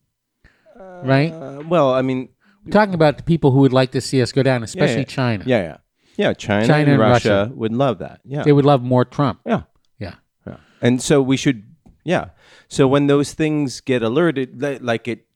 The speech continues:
Speaker 2: get flagged of, like, "Oh, there's, Huawei might be spying on us, and, uh, the Russians are, are invading Facebook." Yeah, we should totally take that seriously.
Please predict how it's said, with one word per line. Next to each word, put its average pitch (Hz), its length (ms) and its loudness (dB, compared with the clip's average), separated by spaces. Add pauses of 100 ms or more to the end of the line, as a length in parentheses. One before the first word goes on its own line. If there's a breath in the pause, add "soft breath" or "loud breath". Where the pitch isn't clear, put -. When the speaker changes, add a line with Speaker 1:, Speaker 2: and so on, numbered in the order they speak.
Speaker 2:
get 113 200 -6
flagged 98 540 -4
of, 90 140 -8
like, 92 260 -10
"Oh, 117 300 2
there's, 104 340 2 (480 soft breath)
Huawei 123 460 0
might 113 300 -4
be 107 380 -4
spying 127 460 0
on 120 120 0
us, 110 400 -2
and, 101 560 -4
uh, 104 440 -2
the 95 340 -14
Russians 104 440 -4
are, 101 340 -2
are 107 120 -8
invading 104 440 -4
Facebook." - 420 -8
Yeah, 294 140 -4
we - 100 -8
should - 160 -12
totally 156 260 -8
take 90 200 -14
that 90 100 -16
seriously. 92 300 -10